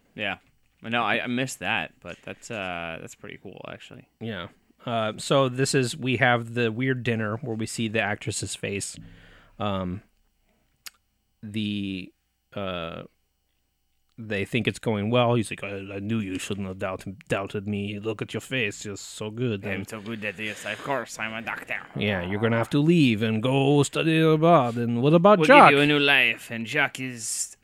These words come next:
Speaker 1: complicated.
Speaker 2: I'll have to talk to him and, with my scalpel.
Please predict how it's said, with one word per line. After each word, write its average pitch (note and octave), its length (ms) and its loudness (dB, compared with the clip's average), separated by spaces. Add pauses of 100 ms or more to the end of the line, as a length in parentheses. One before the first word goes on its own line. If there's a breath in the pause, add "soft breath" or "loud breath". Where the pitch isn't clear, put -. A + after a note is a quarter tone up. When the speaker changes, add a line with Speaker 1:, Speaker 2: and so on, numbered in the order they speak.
Speaker 1:
complicated. - 840 -14
Speaker 2:
I'll A#2+ 280 4
have G2+ 280 0
to G2+ 260 -6
talk - 260 -12
to F#2 100 -8
him F#2+ 580 -6
and, G#2+ 680 -10
with A2+ 180 -8
my D#2+ 80 -8
scalpel. A2 560 -10